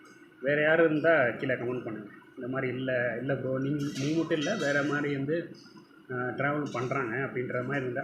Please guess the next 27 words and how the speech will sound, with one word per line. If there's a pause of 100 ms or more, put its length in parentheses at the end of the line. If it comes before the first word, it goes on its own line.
நான்
வந்து
இந்தியால
கேட்கல,
தமிழ்நாட்டுல. (400)
தமிழ்நாட்டுல
த்ரீ (100)
சிக்ஸ்டி
ஃபைவ்
டேஸ்
வந்து, (640)
ஆ, (320)
டிராவல்
பண்றது
நான்
மட்டும்
தானா
அப்படின்றத
தொடர்ந்து (120)
த்ரீ
சிக்ஸ்டி
ஃபைவ், (420)
டூ
இயர்ஸ்லாம்
டிராவல்
பண்றாங்க,
இந்த